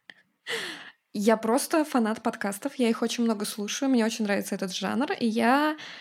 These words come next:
какое-то время для того, чтобы улучшить свой английский, начала очень много слушать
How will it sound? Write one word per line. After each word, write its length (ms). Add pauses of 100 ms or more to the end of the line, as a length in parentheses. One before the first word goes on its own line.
(120)
какое-то 380
время 240
для 80
того, 160
чтобы 560
улучшить 400
свой 160
английский, 400
начала 260
очень 240
много 260
слушать 600